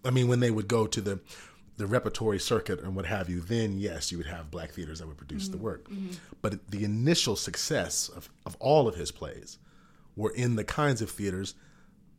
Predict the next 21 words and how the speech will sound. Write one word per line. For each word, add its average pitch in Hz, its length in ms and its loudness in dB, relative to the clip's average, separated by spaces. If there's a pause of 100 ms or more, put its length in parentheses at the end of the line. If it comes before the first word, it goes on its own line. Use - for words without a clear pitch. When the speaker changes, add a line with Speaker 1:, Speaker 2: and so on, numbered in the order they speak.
(120)
Speaker 1:
that 104 200 -2 (440)
the 95 80 -8
majority 110 400 4
of 104 60 -2
your 107 140 0
audience 123 360 4
is 101 160 -6
not 143 200 0
gonna 101 140 -2
be 78 100 -8
black. - 360 -12 (1000)
And 127 120 2
so 127 140 4
he 123 120 4
kinda 123 260 2
got 107 340 0
some 107 180 -4
flack 143 280 -2
for 113 140 -4
that 95 240 -4
because 95 480 -4